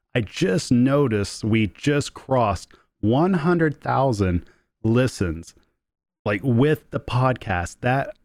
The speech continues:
blows my mind. And that, that's including YouTube. That's YouTube and everything together on just the podcast. And that, I mean, <laughs> I can't tell you guys how much that blows my mind. And I am truly humbled by the fact that you guys are even taking time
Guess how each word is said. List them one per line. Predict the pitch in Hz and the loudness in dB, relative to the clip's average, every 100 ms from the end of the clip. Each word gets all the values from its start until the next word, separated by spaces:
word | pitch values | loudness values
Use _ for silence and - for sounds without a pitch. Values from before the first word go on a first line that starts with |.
| 123 - | -10 0
blows | 139 165 170 160 | 2 4 4 2
my | 143 127 123 | 2 4 4
mind. | 117 110 95 92 107 | 4 2 2 4 4
And | 117 | 4
that, | 135 - | 0 -4
that's | 165 233 254 | -4 -2 0
including | 180 160 147 107 | 2 2 2 2
YouTube. | 101 92 - 85 | 2 0 -2 -4
That's | 104 101 | -2 0
YouTube | 117 117 120 95 | 0 0 0 0
and | 95 95 - | -2 -2 -4
everything | 98 95 104 90 | -2 -2 0 -2
together | - 85 98 90 92 | -2 -2 0 0 0
on | 90 85 | 0 0
just | 120 - | -2 -2
the | 92 | -4
podcast. | 107 98 90 92 90 - | -2 -2 -2 -2 -2 -2
And | 90 - - _ _ | -4 -4 -10 _ _
that, | 104 120 143 160 - - | -2 0 2 0 -2 -2
I | 120 | 0
mean, | 120 117 120 - _ - - - | 2 2 -2 -6 _ -16 -16 -20
<laughs> | _ _ - - | _ _ -6 -2
I | 160 | -2
can't | - 196 170 | 0 2 0
tell | - 151 | 2 2
you | 131 113 | 2 2
guys | 104 101 | 2 0
how | - 117 | 0 2
much | 117 - - - _ - | 0 -2 -16 -20 _ -4
that | 131 139 | -4 -2
blows | 123 135 151 127 | 0 2 2 2
my | 131 120 | 2 2
mind. | 107 107 101 101 | 2 2 2 2
And | 107 | 2
I | 113 | 2
am | 110 104 | 0 -2
truly | 95 - 143 139 131 | -4 -2 0 2 0
humbled | 104 - 127 104 92 85 - _ _ _ _ 117 | -2 -2 0 2 0 -4 -10 _ _ _ _ -4
by | |
the | 113 | -2
fact | 123 117 - | 0 -2 -2
that | 113 | -2
you | 117 | 0
guys | 123 113 | 2 2
are | 117 | 0
even | 113 107 | 0 0
taking | - 123 113 | -2 -2 -2
time | 101 123 120 113 | -2 -2 0 -2